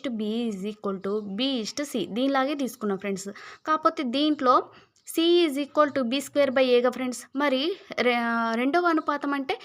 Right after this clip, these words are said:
ఏ లెటర్ వస్తది ఫ్రెండ్స్? B వస్తది, B వస్తది కాబట్టి B is equal to square root of A C. అంతే ఫ్రెండ్స్, ఇక్కడ C తీసుకున్నాం, ఇక్కడ B తీసుకున్నాం, అంతే ఫ్రెండ్స్. ఇప్పుడు బహుళ నిష్పత్తి అంటే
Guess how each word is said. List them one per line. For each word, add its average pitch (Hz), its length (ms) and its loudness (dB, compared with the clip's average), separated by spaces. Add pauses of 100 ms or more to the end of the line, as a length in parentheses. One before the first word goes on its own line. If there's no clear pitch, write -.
(400)
ఏ 269 40 6 (160)
లెటర్ 302 240 0
వస్తది 277 280 -2
ఫ్రెండ్స్? 277 260 -4 (140)
B - 20 0 (300)
వస్తది, 277 340 -2 (220)
B 269 100 -2 (120)
వస్తది 208 340 -6
కాబట్టి 190 420 -4 (560)
B 294 140 0 (160)
is 190 80 -6 (100)
equal 233 260 0 (120)
to 202 100 0 (580)
square 320 260 2
root 214 200 -2
of 262 240 0
A 226 80 4 (100)
C. - 160 -8 (140)
అంతే 247 260 0
ఫ్రెండ్స్, 190 300 -4 (400)
ఇక్కడ 226 260 -2
C 285 100 -2 (100)
తీసుకున్నాం, 294 460 -2 (160)
ఇక్కడ 302 240 -2
B 254 80 -2 (100)
తీసుకున్నాం, 208 500 -4
అంతే 214 200 -6
ఫ్రెండ్స్. 190 240 -8 (480)
ఇప్పుడు 349 260 2
బహుళ 262 300 0
నిష్పత్తి 202 420 -4 (220)
అంటే 294 140 -2